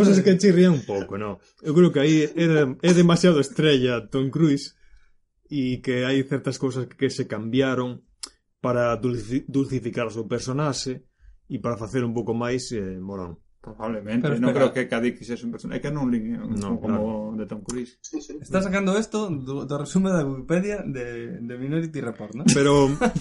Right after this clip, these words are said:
Speaker 2: <laughs>
Speaker 1: pero son resúmenes moi fiables.
Speaker 2: Ah, vale. Vale, vale.
Speaker 3: Vale. Eh, bueno, gustouche máis que Minority Report, inda sin vela, ¿no?
Speaker 2: <laughs>
Speaker 3: Eh,
Speaker 1: Por
Speaker 2: No, a
Speaker 1: exemplo,
Speaker 2: ver.
Speaker 1: por que, por que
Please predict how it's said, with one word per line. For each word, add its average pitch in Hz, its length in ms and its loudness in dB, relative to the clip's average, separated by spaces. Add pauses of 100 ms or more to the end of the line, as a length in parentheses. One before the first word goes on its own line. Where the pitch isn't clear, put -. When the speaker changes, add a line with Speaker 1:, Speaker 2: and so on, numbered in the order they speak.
(180)
Speaker 2:
<laughs> - 480 -2
Speaker 1:
pero 160 240 2
son 190 160 8
resúmenes 175 480 6
moi 160 240 6
fiables. 110 640 0 (160)
Speaker 2:
Ah, - 160 2
vale. - 80 10 (3000)
Vale, 147 240 6
vale. 131 180 4
Speaker 3:
Vale. 120 160 2 (440)
Eh, 120 260 4
bueno, 127 180 4
gustouche 147 400 4
máis 147 160 4
que 139 160 4
Minority 139 480 2
Report, 131 400 0
inda 135 220 0
sin 120 180 -2
vela, 107 240 0
¿no? 147 120 -6 (440)
Speaker 2:
<laughs> 143 600 -8
Speaker 3:
Eh, 113 920 -2 (680)
Speaker 1:
Por - 120 -4
Speaker 2:
No, 147 160 2
a - 0 -
Speaker 1:
exemplo, 135 40 6
Speaker 2:
ver. 147 80 4
Speaker 1:
por 151 120 2
que, 190 140 4
por 165 260 -2
que 190 80 2